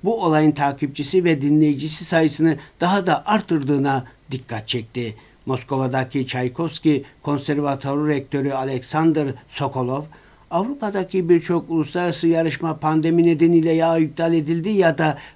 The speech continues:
belirsiz bir sürede ertelendi. Bu anlaşılabilir. Ancak Haçadıryan adına uluslararası yarışmanın organizatörlerinin kararına hayranım. Engellere rağmen yarışma başarılı bir şekilde gerçekleşti ve dahası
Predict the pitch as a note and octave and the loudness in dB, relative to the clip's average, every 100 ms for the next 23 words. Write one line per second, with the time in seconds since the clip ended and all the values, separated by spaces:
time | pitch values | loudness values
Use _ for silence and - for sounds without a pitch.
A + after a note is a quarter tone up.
0 | - D#3+ E3+ - G3 D3+ E3 D3 - A3 | 6 10 10 6 0 2 2 2 -2 0
1 | E3 C#3 D3 C3+ - C3 C3+ B2+ C3 A#2 | 0 -2 -4 -4 -4 -2 0 0 -2 -4
2 | - _ C#4+ A3+ F3 C#3+ B2 C3 C3+ B2+ | -10 _ -4 0 0 0 -2 -2 -2 -2
3 | C3+ C3 A2 - - C#3 C3+ C#3+ - C3 | -2 -4 -6 -18 -4 -2 2 0 -2 -6
4 | C3 C3 C3+ F3 G3+ F#3 D3 D#3 C#3 C3+ | -4 -4 0 2 4 2 4 2 2 -4
5 | - F3 F3 F#3 F3 E3+ E3+ E3 D#3+ C#3+ | -2 -2 2 2 2 0 2 4 4 2
6 | D3+ D3 C#3 D3 D3+ D3 D3 C#3 D3+ D#3+ | 0 0 0 -2 0 0 0 2 4 4
7 | D#3 D3 D3 C#3 C#3 C3+ C3 - _ C#3+ | 4 -2 0 0 -2 -2 -6 -16 _ -2
8 | C#3+ C3 C3 B2 G#2+ - - - C3+ C3 | 0 0 -2 -4 -8 -12 -18 -4 0 0
9 | C3 B2+ C3 E3 E3+ D3+ D#3 E3+ E3 - | 0 -2 0 4 6 6 6 4 0 -10
10 | - C#3 C3+ - D3 C3 C3+ - C3+ D#3+ | -4 -2 -2 -2 -2 -2 -2 -2 0 0
11 | F#3+ E3 E3 D#3+ D3 D3 C3 C#3 C3+ C#3+ | 0 2 0 0 -2 -2 -2 -4 -4 -6
12 | D3+ C3 F#3 E3 C3+ B2 B2+ A#2 - D3+ | -6 0 0 0 -2 -2 -4 -6 -6 -6